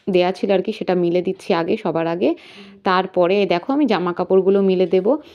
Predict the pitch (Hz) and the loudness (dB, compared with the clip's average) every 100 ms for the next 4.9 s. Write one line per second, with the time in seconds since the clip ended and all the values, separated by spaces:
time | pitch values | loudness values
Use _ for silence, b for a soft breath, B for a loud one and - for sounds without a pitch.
0 | B B B - 180 185 170 208 233 220 | B B B -2 0 0 2 2 2 -2
1 | 190 196 220 208 202 196 185 220 208 202 | 0 0 2 2 2 0 -2 -2 -2 -2
2 | 190 233 - 202 190 196 196 254 - 185 | 0 0 2 0 2 2 2 0 -2 -2
3 | 190 190 190 190 170 175 - 233 202 190 | 0 0 2 0 0 -2 0 -2 0 -2
4 | 165 156 196 170 170 170 170 170 175 | -2 -2 -2 0 0 2 0 0 -2